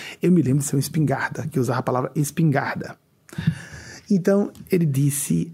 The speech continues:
ele, eu não sabia que teve esse drama, eu soube depois, mais velho.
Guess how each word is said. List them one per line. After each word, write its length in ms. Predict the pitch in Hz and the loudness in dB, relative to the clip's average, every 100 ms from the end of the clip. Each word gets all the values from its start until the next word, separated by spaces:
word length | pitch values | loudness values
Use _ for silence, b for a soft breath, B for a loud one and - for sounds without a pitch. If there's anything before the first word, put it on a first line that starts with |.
| - | 0
ele, 200 | 156 - | 0 2
eu 80 | 170 | 4
não 160 | 180 151 | 4 4
sabia 340 | 143 110 175 | 2 2 2
que 100 | 156 | 2
teve 140 | 110 107 | 2 0
esse 160 | - | 0
drama, 380 | 110 107 143 165 | 0 0 0 -2
eu 60 | 151 | -2
soube 200 | - 131 | 0 4
depois, 440 | 202 202 131 127 - | 4 4 0 0 -2
mais 180 | 123 | -2
velho. 280 | - 87 - | 0 -4 -4